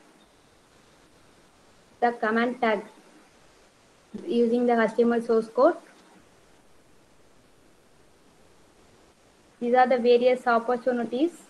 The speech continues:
uh, is a, you, you have to design a front-end designer of H T M L developer.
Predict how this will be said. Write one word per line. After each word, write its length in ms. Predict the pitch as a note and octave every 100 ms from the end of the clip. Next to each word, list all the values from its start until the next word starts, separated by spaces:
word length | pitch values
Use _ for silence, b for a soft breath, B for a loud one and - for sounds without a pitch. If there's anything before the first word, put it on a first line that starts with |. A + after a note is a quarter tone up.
| - - _ - - - - _ A3+
uh, 420 | A3+ A3 A3 G#3+ -
is 80 | A3+
a, 340 | A#3+ A#3+ A#3+ -
you, 180 | B3 A#3+ - A#3+
you 80 | A#3+ A#3+
have 160 | B3 C4
to 80 | C4
design 420 | A#3 A#3 B3 B3+
a 80 | A#3
front-end 460 | A#3 A3+ B3+ A#3+ A3
designer 320 | A#3 B3 A#3+ A#3
of 140 | A#3
H 100 | A3 -
T 60 |
M 100 | B3
L 140 | B3 A#3+ G3 - - G3+
developer. 480 | A3 B3 A#3+ A3